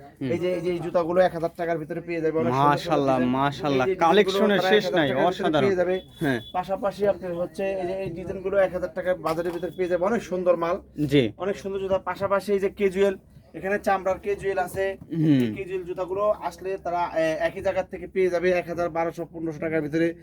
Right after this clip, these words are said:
Speaker 2: বিভিন্ন যেটা যেরকম কিনে ওই রকম বেচা। এখানে পাশাপাশি অনেক ধরনের জুতার আরো মডেল আছে, ডিজাইন আছে।
Speaker 1: হুম।
Speaker 2: পাশাপাশি আসে কম্পেয়ার করে নিতে পারবে। এই যে জুতাগুলো এক হাজার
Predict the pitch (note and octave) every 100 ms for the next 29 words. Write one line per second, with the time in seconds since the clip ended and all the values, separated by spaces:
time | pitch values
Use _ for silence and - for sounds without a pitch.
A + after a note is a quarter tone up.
0 | - - - C#3+ G#3 A#3 G3 D#3 G#3 G3+
1 | G#3 G#3+ A#3 G#3+ A3+ A3+ G3+ G#3+ G#3+ G#3
2 | F#3 F3+ F#3 G3 - - - F3 G#3+ A3
3 | - G3 G#3 G#3 G3+ A3 G#3+ G#3 G#3+ A3
4 | A#3+ G3+ A3+ G#3 G3+ - - - E3+ G#3+
5 | F#3+ F#3+ G3 F3+ E3+ G3+ - - - C#3+
6 | F#3 G3+ F3 C3+ A2+ - - D3 A#2+ F3
7 | G3+ G#3 G3 G3+ F3 G3 F#3 E3+ F#3 F#3+
8 | F#3+ F#3 E3+ F3+ F3+ E3+ F3 E3+ D#3+ F3
9 | D#3+ E3 F3+ D#3+